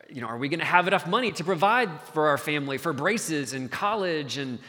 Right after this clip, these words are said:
retirement and all these other things?" Now in my mid-forties, I'm asking different worrying, wondering questions.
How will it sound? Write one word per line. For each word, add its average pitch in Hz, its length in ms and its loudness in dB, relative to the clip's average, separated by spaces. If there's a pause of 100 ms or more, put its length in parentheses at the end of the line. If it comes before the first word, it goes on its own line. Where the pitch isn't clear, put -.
retirement 185 580 0
and 143 80 -2
all 202 140 4
these 233 200 0
other 240 180 2
things?" 98 560 -8 (1700)
Now 226 260 10
in 233 80 4
my 214 160 4
mid-forties, 190 720 4
I'm 175 140 2
asking 196 580 -2
different 147 720 -2
worrying, 135 480 -2
wondering 127 420 -4
questions. 95 760 -6